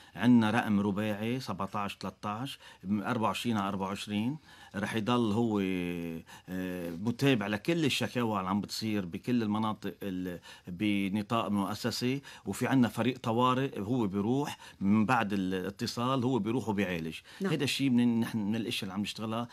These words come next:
Speaker 1: تنكون عم نحسن بالمؤسسة وبأداء المؤسسة.
Speaker 2: يعني في إنه يتواصلوا فس-، فإذا على سبعتاش تلتاش
Speaker 1: من بعد
Speaker 2: ابتداءً؟
Speaker 1: من بعد ما ابتداءً، من بعد ما نعلن، رح تعرفوا فيه.
Speaker 2: نعم.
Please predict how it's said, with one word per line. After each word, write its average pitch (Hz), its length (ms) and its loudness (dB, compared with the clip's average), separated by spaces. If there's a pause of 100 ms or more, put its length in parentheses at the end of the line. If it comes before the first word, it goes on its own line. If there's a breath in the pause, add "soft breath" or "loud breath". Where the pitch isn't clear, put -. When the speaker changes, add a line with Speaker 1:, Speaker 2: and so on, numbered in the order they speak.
(120)
Speaker 1:
تنكون 110 260 -2
عم 104 160 2
نحسن 107 540 -2 (200 loud breath)
بالمؤسسة 104 560 0
وبأداء 87 380 -4
المؤسسة. 85 200 -4
Speaker 2:
يعني 208 180 2
في 285 160 0
إنه 254 120 4
يتواصلوا 208 540 0
فس-، 175 300 -4
فإذا 170 500 -4
على 135 120 2
سبعتاش 160 440 -2
تلتاش 165 480 0
Speaker 1:
من 254 120 10
بعد 147 280 6
Speaker 2:
ابتداءً؟ 123 380 6
Speaker 1:
من 131 300 8
بعد 131 300 6
ما 131 180 4
ابتداءً، 131 480 2
من 131 120 2
بعد 139 260 2
ما 131 180 6
نعلن، 110 320 4
رح 101 180 0
تعرفوا 98 300 -4
فيه. 85 220 -10 (180 loud breath)
Speaker 2:
نعم. 202 220 4